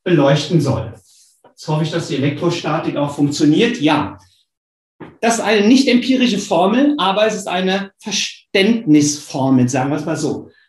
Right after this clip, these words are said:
Vertrauen ist also proportional zur Kompetenz plus I eins für, ähm, ich vertraue mir selbst und dann Wire zu den einzelnen Buchstaben komme ich noch.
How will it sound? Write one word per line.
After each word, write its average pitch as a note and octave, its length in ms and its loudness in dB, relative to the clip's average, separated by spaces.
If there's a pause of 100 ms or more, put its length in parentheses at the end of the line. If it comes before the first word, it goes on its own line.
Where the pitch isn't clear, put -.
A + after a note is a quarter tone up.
Vertrauen B3+ 540 0
ist - 120 -2
also G#3 280 -4
proportional G#3 1000 -2 (140)
zur F3 420 0
Kompetenz - 1040 -2 (520)
plus A#3+ 560 0 (960)
I A3 480 0
eins G#3 800 -2 (300)
für, F#3+ 540 -2
ähm, E3 500 -2 (400)
ich F3+ 120 -8
vertraue F3 380 0
mir D3+ 120 6
selbst - 600 -2
und F3+ 140 -4
dann D#3+ 360 0
Wire F#3+ 380 2
zu F#3 120 -8
den F3 140 -2
einzelnen E3 320 -2
Buchstaben D#3+ 460 -2
komme C#3+ 240 -2
ich - 120 -4
noch. F#2 220 -12